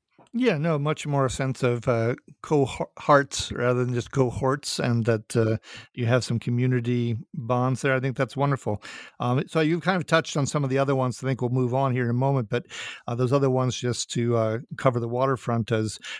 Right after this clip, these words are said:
poor relations, so sense of isolation, uh, lack of fairness, uh, injustice, uh, favoritism, which, uh,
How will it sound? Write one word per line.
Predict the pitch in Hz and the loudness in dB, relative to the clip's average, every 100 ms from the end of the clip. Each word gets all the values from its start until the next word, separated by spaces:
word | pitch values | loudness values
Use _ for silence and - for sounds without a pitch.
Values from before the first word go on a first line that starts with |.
| - | -10
poor | - 139 | -2 0
relations, | 131 123 123 - 135 123 | 0 0 -4 -2 -2 0
so | 113 | -2
sense | 110 127 110 | 2 0 2
of | 117 | 0
isolation, | 117 - 120 120 123 - 131 135 - - - - | 0 0 0 2 0 0 2 2 -2 -16 -16 -6
uh, | 110 113 | -2 2
lack | 123 127 - | 2 2 0
of | 110 | -4
fairness, | - 143 135 139 160 - - - | -4 -2 0 2 0 -4 -8 -4
uh, | - | -2
injustice, | - 117 117 123 - 156 165 - - - - _ | -2 0 2 0 0 -2 -2 -4 -10 -20 -20 _
uh, | - 113 110 113 | -2 0 2 0
favoritism, | 104 135 131 127 143 120 147 139 | 0 0 0 0 -2 0 0 0
which, | 120 107 - 120 | -2 -2 -2 2
uh, | 110 | 2